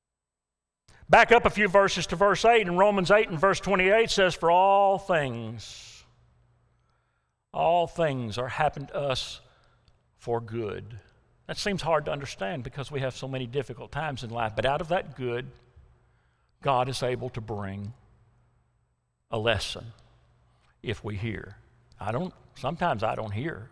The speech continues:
Sometimes, you know, he has to box you around a time or two. Sometimes he has to hit you over the head pretty hard. Sometimes we never hear. But that's what Christians try not to do.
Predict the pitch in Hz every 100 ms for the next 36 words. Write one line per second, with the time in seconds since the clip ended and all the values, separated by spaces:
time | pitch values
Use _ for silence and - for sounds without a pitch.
0 | - 127 120 151 113 120 120 - 101 117
1 | 110 - 127 113 139 131 110 107 95 92
2 | 107 95 104 - _ _ _ _ _ -
3 | 127 127 101 113 107 110 117 - 120 101
4 | 101 113 98 110 101 160 - 123 - _
5 | _ _ _ _ _ _ _ _ - 190
6 | 247 135 147 151 208 233 107 - - -
7 | - _ _ _ _ _ _ _ _ _
8 | _ _ _ _ _ _ _ _ _ _
9 | _ _ _ _ 123 165 175 147 135 -
10 | 143 - 113 - 123 123 110 101 - -
11 | 85